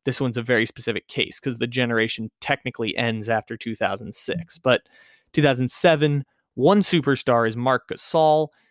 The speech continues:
He's in this class because Marc Gasol was twenty-two when he was drafted, and nineteen is the age for most players in that class. And Pau Gasol was a little bit earlier, but Pau Gasol is in this generation too. Again, you could argue Deron Williams, you could argue Pau Gasol. It's by talent,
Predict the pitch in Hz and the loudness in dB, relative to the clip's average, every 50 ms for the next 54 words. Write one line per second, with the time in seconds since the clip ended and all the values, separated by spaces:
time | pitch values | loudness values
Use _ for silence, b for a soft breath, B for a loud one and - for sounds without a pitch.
0 | _ _ _ _ - - 190 214 208 202 196 160 151 160 160 - - - - 160 | _ _ _ _ -6 -2 -2 0 0 0 0 0 0 -2 -4 -4 -8 -2 0 2
1 | 143 131 131 - - - 131 123 - 139 123 117 117 127 143 147 143 - - 143 | 2 2 2 -2 -4 -6 -8 -4 -4 -4 -4 -2 0 2 2 2 2 2 -2 -2
2 | - - - 135 127 123 120 120 117 - _ _ _ _ - 135 123 - - - | -2 0 2 4 6 6 6 4 2 -2 _ _ _ _ -4 -4 -4 -6 -10 -10
3 | - 151 143 135 123 113 - - - - 196 202 180 143 120 110 110 113 123 - | -6 -4 -4 -4 -4 -6 -8 -12 -8 -6 -4 -2 -2 -2 -2 -4 -6 -8 -10 -12
4 | _ _ _ _ _ - 117 131 139 139 131 123 135 123 120 113 107 - 131 127 | _ _ _ _ _ -8 -2 -2 -2 -2 -2 -2 -4 -4 -4 -4 -4 -2 0 2
5 | 123 127 127 120 - - 117 113 117 107 110 113 - _ _ _ _ _ _ - | 4 2 2 0 -4 -6 -8 -8 -8 -8 -12 -16 -18 _ _ _ _ _ _ -4
6 | 135 131 120 113 107 117 127 127 139 143 143 - - - - - 160 156 143 131 | -2 0 0 -2 -4 -6 -4 -2 0 0 0 -2 -4 -10 -6 -4 -2 -2 -2 -2
7 | 120 113 - - 131 120 110 117 123 120 - 117 117 110 113 113 - - 123 120 | -4 -4 -4 -4 -4 -4 -4 -4 -6 -4 -2 -2 -2 -2 -4 -6 -8 -8 -8 -6
8 | 117 120 135 147 147 143 - - _ - 131 120 113 107 104 104 117 110 110 104 | -6 -2 0 2 2 0 0 -4 _ -4 0 0 0 0 -2 -4 -4 -4 -2 -2
9 | - - - - 135 107 87 85 - - - 139 123 - 151 147 147 135 135 - | -4 -4 -4 0 2 2 2 2 0 -2 -4 -4 0 2 2 2 2 2 -2 -2
10 | - - 120 113 113 110 107 110 - b b b b b b b b - 143 127 | 2 4 4 6 6 6 4 2 0 b b b b b b b b -2 2 2
11 | 139 127 123 131 131 131 120 123 117 - - 123 131 139 147 156 160 165 170 131 | 2 4 4 4 4 2 2 0 -2 -2 0 0 2 4 4 4 4 2 2 0
12 | 113 - - - 143 127 123 117 117 - - 127 117 117 110 107 104 117 113 120 | -2 -4 -2 0 2 2 2 0 -6 -4 -2 0 2 2 2 0 -2 -4 -6 -8
13 | 117 107 110 - - - - 117 110 110 107 107 104 104 - - 107 117 - - | -8 -8 -8 -10 -12 -10 -10 -10 -8 -6 -4 -4 -4 -4 -4 -8 -8 -10 -8 -6
14 | 117 - - 131 131 196 196 175 165 - 185 175 180 180 160 170 160 151 165 156 | -6 -6 -6 -2 2 2 4 4 4 4 4 4 4 4 2 2 4 4 6 6
15 | 156 147 135 131 135 135 135 135 127 123 - 127 127 127 123 127 117 - 120 117 | 6 4 4 2 2 2 2 0 0 2 4 4 4 4 2 0 0 0 0 0
16 | 110 123 117 - - 113 113 113 110 113 110 - - - 123 120 - - - 120 | 0 -2 -4 -4 0 2 2 4 2 2 0 -4 -4 -2 -2 -2 -2 -2 -2 -2
17 | 113 117 117 117 123 117 | 0 0 0 -2 -4 -6